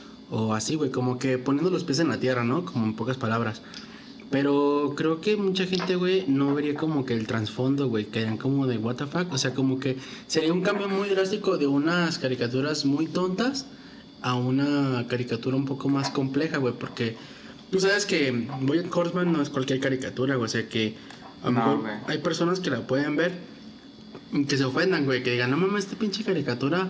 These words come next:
Speaker 1: ¿qué?".
Speaker 2: Sí, güey.
Speaker 1: Simplemente, güey, o sea,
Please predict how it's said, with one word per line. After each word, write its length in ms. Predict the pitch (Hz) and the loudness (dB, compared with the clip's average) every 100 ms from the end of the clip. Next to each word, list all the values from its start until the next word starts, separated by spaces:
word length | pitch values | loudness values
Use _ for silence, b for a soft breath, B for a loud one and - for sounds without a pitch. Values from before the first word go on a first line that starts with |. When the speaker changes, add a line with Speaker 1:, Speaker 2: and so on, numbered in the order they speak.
| 185 | -2
Speaker 1:
¿qué?". 300 | 165 170 175 - - - - - - - - - - - - - - - | 0 2 0 -6 -16 -18 -18 -18 -20 -20 -20 -20 -20 -20 -20 -20 -18 -6
Speaker 2:
Sí, 120 | 156 | -2
güey. 40 | |
Speaker 1:
Simplemente, 560 | 147 131 143 147 147 135 | 0 2 2 0 0 0
güey, 140 | 117 | 0
o 40 | 113 | 0
sea, 220 | 113 | -2